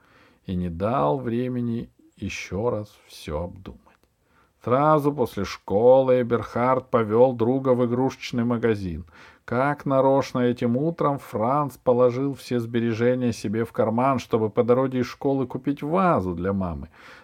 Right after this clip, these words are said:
Дойдя до магазина, Эберхард распахнул дверь, подтолкнул Франца к продавщице и объявил:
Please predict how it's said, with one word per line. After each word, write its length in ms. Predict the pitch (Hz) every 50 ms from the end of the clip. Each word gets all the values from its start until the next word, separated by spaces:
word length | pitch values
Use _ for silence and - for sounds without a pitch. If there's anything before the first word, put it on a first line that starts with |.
| _ _
Дойдя 360 | - 90 87 85 85 90 87 85
до 120 | 80 85
магазина, 920 | 82 85 82 80 82 82 80 78 76 85 107 123 135 147 151 139 131 123
Эберхард 640 | 113 104 104 98 98 - - - 113 113 107 98 -
распахнул 640 | 101 104 - - - - - - - 110 107 104 90
дверь, 500 | 82 82 78 87 101 120 131 139 139 - - - - - - - _
подтолкнул 880 | - 113 - - _ - 131 127 127 123 - - 123 127 139 139 123 101
Франца 680 | - - - 107 107 113 120 123 120 101 95 - 98
к 80 | 87 -
продавщице 880 | - - 95 95 95 104 101 - - - - - 143 160 - - - 113
и 40 |
объявил: 520 | 107 104 101 107 107 101 95 90 87 85